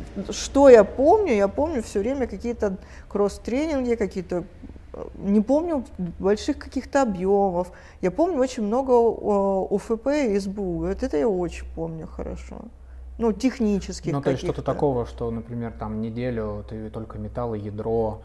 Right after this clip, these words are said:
Speaker 2: или
Speaker 1: Нет,
Speaker 2: такого не
Speaker 1: нет,
Speaker 2: было?
Speaker 1: нет, не было такого. М-м. Ну, акцент, понятно, что у меня, я могла в одних соревнованиях выступить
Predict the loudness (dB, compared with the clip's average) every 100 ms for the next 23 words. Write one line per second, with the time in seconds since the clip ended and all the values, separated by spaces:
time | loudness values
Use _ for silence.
0 | -4 0 2 4 2 0 -2 0 2 2
1 | 2 2 -2 -2 -4 -6 -8 -10 -12 -12
2 | -12 -12 -10 -10 -10 -12 -14 -18 0 6
3 | 8 8 4 0 0 2 2 2 -2 -4
4 | -2 0 0 2 2 0 -8 -10 0 2
5 | 2 2 4 4 2 -2 -2 0 -2 -2
6 | -2 -4 -4 -6 -4 -8 -4 -6